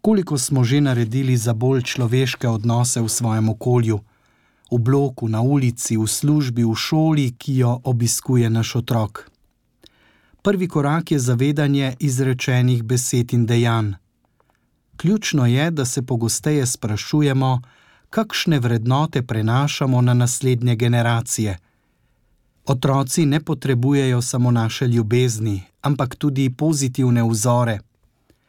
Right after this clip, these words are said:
V času, ko tehnologija pogosto nadomešča pristne stike,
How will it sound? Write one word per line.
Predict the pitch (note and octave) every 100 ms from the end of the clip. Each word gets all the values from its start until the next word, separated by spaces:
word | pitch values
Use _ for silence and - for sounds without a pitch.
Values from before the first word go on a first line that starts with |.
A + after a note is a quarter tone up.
| _ _ _ _ -
V | A#2+
času, | D#3+ D3+ E3+ - F3
ko | C#3+
tehnologija | B2+ B2+ C#3+ B2 A2+ A#2 D3+ C3+
pogosto | B2+ A2+ C#3 D3+ - C3+
nadomešča | A#2+ A2+ A#2 B2+ C#3+ - B2
pristne | B2 E3 E3+ - C3 A#2+
stike, | - - G3 E3+ D3+